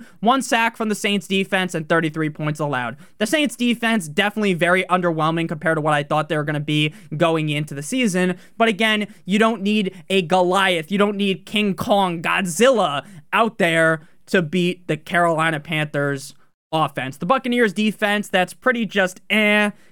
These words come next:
against the Panthers. They win twenty-one to eighteen, four sacks, one I N T, eighteen points allowed. I will give it to the Panthers after they fired Frank Reich and they brought in their special teams coach to be the interim head coach, right? It feel, it really did feel like they were buzzing around a little bit more.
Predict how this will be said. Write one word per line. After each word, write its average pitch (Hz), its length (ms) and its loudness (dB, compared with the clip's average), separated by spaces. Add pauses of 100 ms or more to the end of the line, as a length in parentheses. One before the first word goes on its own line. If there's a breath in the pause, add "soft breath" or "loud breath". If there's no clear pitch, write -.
against 196 360 -2
the 196 60 -6
Panthers. 190 760 0
They 202 200 0
win 196 340 0
twenty-one 196 560 0
to 196 200 -4
eighteen, 196 500 -2
four 208 320 0
sacks, 190 420 -2
one 190 160 0
I 185 140 2
N 175 140 -2
T, 180 400 0
eighteen 170 400 -2
points 175 260 0
allowed. 175 460 0 (180 loud breath)
I 196 120 0
will 320 200 4
give 202 300 0
it 214 220 0
to 220 200 0
the 214 100 0
Panthers 208 640 0
after 208 300 -2
they 208 140 -2
fired 202 420 0
Frank 202 380 -2
Reich 190 420 0 (220 loud breath)
and 185 120 -2
they 175 100 2
brought 196 340 2
in 196 180 0
their 156 120 -2
special 202 340 -2
teams 190 280 -2
coach 202 340 -2
to 185 100 -8
be 185 160 0
the 180 160 -2
interim 196 300 -2
head 185 180 -2
coach, 190 260 -2
right? 185 300 0 (180 loud breath)
It 208 140 -4
feel, 330 340 4
it 226 220 -2
really 320 240 2
did 202 180 0
feel 233 160 0
like 214 220 2
they 202 100 2
were 180 120 2
buzzing 175 400 -2
around 165 260 0
a 175 40 -2
little 170 140 2
bit 165 160 0
more. 180 300 -2